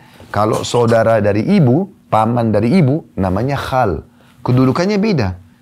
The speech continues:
Yang lebih pantas kita bakti adalah saudara ayah.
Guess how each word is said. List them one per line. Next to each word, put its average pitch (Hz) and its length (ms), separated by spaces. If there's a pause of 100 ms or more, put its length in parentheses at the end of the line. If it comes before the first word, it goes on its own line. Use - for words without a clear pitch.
(220)
Yang 127 200 (120)
lebih 165 240
pantas 165 420
kita 143 240
bakti 127 460
adalah 151 180
saudara 127 460
ayah. 85 240